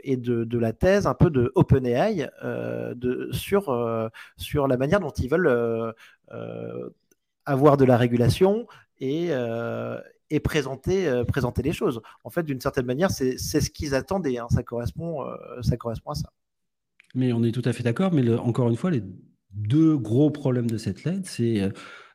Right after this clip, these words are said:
Speaker 2: euh, de dire que, euh, on est sous un péril de, de, de, de l'I A généraliste ou de <laughs> l'I A supérieure qui va nous, nous asservir, et Elon Musk.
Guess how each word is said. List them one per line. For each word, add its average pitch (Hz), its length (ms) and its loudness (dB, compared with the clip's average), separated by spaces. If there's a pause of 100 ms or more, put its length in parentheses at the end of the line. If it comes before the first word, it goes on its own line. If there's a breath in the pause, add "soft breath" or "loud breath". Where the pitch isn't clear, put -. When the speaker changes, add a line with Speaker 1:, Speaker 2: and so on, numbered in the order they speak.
Speaker 2:
euh, 107 400 2
de 101 240 2
dire 127 380 0
que, - 120 -4
euh, 107 460 0
on 107 320 0
est 117 180 0
sous 110 320 -6
un 107 80 2
péril 113 500 0
de, 101 560 0
de, 101 200 0
de, 98 480 -2
de 98 180 -2
l'I 110 200 2
A 117 100 2
généraliste 110 720 2
ou 107 160 2
de 101 140 0
<laughs> - 20 4
l'I 110 220 2
A - 60 -2
supérieure 120 640 2
qui 120 140 -4
va 113 180 4
nous, 117 180 2 (360 loud breath)
nous 120 160 2
asservir, 117 720 2
et 156 160 4
Elon 160 260 4
Musk. 123 360 -4